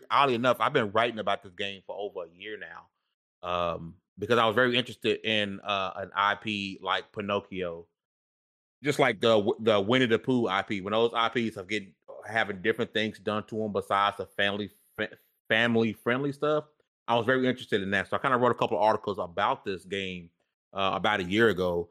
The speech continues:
Uh, definitely, it looks great, right? If, if you're, if you're a fan of the Souls game, this is definitely gonna intrigue you in a lot of ways, especially for those people who have been screaming up and down for Bloodborne two. You're gonna be definitely looking into this game.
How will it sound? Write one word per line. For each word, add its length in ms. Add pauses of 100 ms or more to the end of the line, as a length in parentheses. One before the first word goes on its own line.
(260)
Uh, 180
definitely, 380
it 100
looks 220
great, 500
right? 300
If, 160
if 240
you're, 260
if 160
you're 80
a 60
fan 160
of 60
the 60
Souls 300
game, 220
this 140
is 40
definitely 360
gonna 160
intrigue 540
you 240
in 60
a 60
lot 180
of 60
ways, 340 (380)
especially 320
for 80
those 200
people 300
who 340 (680)
have 160
been 120
screaming 380
up 140
and 100
down 240
for 160
Bloodborne 480
two. 260 (300)
You're 100
gonna 140
be 100
definitely 440
looking 200
into 160
this 140
game. 320